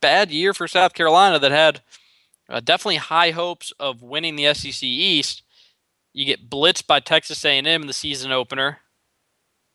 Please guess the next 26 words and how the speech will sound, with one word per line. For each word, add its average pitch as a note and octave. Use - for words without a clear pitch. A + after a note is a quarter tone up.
You B2+
don't E3+
look F#3
impressive D3
at C3+
East C3+
Carolina. C3+
You C3
don't D#3+
look E3
super F#3+
impressive C#3
at C#3+
Vanderbilt. C3
You C#3
lose D#3+
to E3+
Missouri. D3+
Now, C3
they B2
did D3+
have D#3+
that C#3
win D3
against C3
Georgia, E3